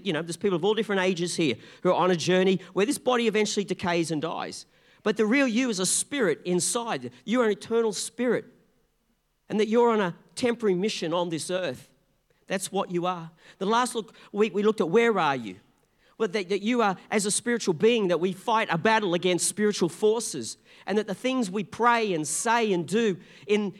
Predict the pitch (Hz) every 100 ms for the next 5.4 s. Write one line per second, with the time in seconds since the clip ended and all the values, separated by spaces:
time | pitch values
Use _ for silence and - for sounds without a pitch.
0 | - 214 185 202 185 202 190 220 226 233
1 | - 180 233 220 196 - - 208 208 247
2 | 262 196 247 240 196 233 233 233 175 175
3 | 202 262 254 220 - 240 233 214 208 233
4 | 240 170 - 254 214 165 196 247 233 190
5 | 220 226 190